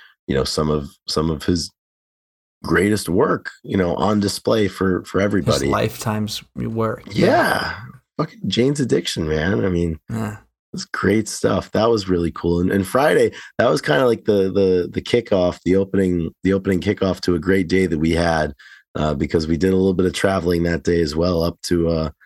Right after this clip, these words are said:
Speaker 1: up
Speaker 2: Well,
Speaker 1: to
Speaker 2: we hit
Speaker 1: Santa
Speaker 2: S-,
Speaker 1: Barbara.
Speaker 2: well, we hit Santa Monica first for coffee.
Speaker 1: Right.
Speaker 2: Checked out the pier. It was beautiful. Shot over to East Hollywood or West Hollywood. It was West
Speaker 1: Where-,
Speaker 2: Hollywood.
Speaker 1: wherever the hell that
Speaker 2: No,
Speaker 1: is.
Speaker 2: wherever, wherever the hell. And then we
Speaker 1: <laughs>
Speaker 2: shot north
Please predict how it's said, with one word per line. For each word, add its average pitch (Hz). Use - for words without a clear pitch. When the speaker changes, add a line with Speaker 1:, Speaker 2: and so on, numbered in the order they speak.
Speaker 1:
up 90
Speaker 2:
Well, 127
Speaker 1:
to 123
Speaker 2:
we 117
hit 127
Speaker 1:
Santa 104
Speaker 2:
S-, 87
Speaker 1:
Barbara. 98
Speaker 2:
well, 131
we 127
hit 139
Santa 151
Monica 135
first 113
for 123
coffee. 101
Speaker 1:
Right. 92
Speaker 2:
Checked 110
out 120
the 117
pier. 104
It 104
was 101
beautiful. 104
Shot 110
over 117
to 107
East 127
Hollywood 117
or 110
West 110
Hollywood. 107
It -
was 113
West 120
Speaker 1:
Where-, 123
Speaker 2:
Hollywood. 107
Speaker 1:
wherever 107
the 92
hell 90
that 82
Speaker 2:
No, 110
Speaker 1:
is. 104
Speaker 2:
wherever, 110
wherever 123
the 110
hell. 117
And 123
then 117
we 117
Speaker 1:
<laughs> 123
Speaker 2:
shot 120
north 135